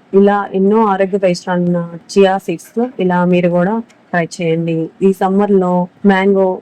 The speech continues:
మ్యాంగోస్ వస్తాయి కాబట్టి మనకి ఈ చియా పుడ్డింగ్ లో మ్యాంగో వేసుకున్నాం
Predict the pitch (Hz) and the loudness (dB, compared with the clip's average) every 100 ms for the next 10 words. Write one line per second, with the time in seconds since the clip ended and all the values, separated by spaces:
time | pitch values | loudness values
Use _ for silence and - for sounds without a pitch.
0 | _ 196 185 196 196 190 185 - 180 170 | _ -2 2 2 2 -2 -8 -4 -2 -2
1 | 170 175 170 175 170 165 185 190 185 185 | -4 -6 -4 -2 -2 -4 -2 0 0 0
2 | 185 185 180 196 196 196 - 202 220 202 | 0 -2 -2 2 4 4 2 0 2 -2
3 | 185 180 175 175 175 190 190 180 - 190 | 0 0 0 2 2 2 2 0 -4 -2
4 | 180 - 185 180 | -2 0 0 2